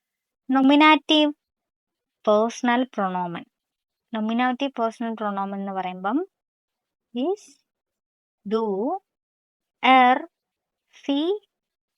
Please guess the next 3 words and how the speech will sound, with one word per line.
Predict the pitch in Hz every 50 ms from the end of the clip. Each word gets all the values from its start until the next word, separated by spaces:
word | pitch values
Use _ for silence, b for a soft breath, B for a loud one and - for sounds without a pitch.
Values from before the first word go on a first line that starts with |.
| _ _
is, | - 240 247 240 208 208 247 339 330 - - _ _ _ _ _ _ _ _ _ _ _ _ _ - -
where, | 226 247 254 254 240 214 196 196 220 277 349 440 - _ _ _ _ _ _ _ _ _ _ - -
here, | 269 269 269 262 233 214 208 226 285 392